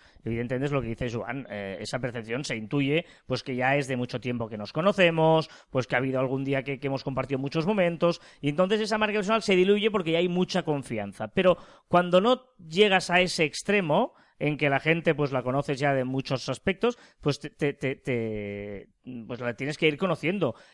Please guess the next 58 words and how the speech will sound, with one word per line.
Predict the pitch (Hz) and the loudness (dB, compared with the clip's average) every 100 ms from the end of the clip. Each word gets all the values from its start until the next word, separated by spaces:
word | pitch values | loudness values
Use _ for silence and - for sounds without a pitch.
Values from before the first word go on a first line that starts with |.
| - | -4
Y, | 147 | -4
y, | - 139 - | 0 -4 -2
y | 139 | -2
lo | 127 120 | 0 -2
que | 120 | -2
vas | 120 135 | -4 -2
conociendo | 180 180 226 226 | 0 0 2 4
es | 220 - _ - | 4 0 _ -2
por | 131 | 0
cómo | 160 165 | 4 4
te | 165 | 6
entra, | 151 127 | 4 2
por | 104 131 | 0 0
la | 170 | 2
vista, | 156 - 156 | 0 0 -2
por | 131 120 | -2 -4
lo | 117 117 | -4 -4
que | 139 | -4
escuchas, | - 170 151 151 147 | -4 0 0 0 -2
por | 160 135 | 0 0
lo | 123 | 0
que | 143 | -2
sabe, | - 147 135 143 | -2 0 0 0
por | 147 | -2
lo | 123 | -2
que | 165 | 2
ve, | 147 120 | 0 0
por | 143 | 0
lo | 139 | 0
que | 131 | -2
lee | 127 123 | -2 0
de | 131 | -2
ti. | 135 123 | -2 -6
Por | - | -6
lo | - - 160 | -12 0 2
tanto, | 196 | 2
eso | 196 | 0
es | 214 | 2
la | 185 | 2
marca | 160 160 151 | 2 0 0
personal. | 127 120 117 98 - - | -2 -4 -4 -6 -8 0
Y | 147 | 4
hoy | 233 | 6
en | 247 240 | 6 4
día | 233 | 4
la | 165 | 4
marca | 160 190 | 4 2
personal, | 185 180 196 196 - - _ | -2 0 2 2 -2 -18 _
mucha | 135 151 151 | 0 2 2
gente | 165 | 2
habla | 165 156 | 2 2
de | 147 | 0
la | |
marca | 139 139 | 0 0
personal | 143 143 156 | -4 -4 -2
dos | 156 | -2
punto | - 135 117 | -2 -4 -2
cero, | 110 190 127 | 0 2 2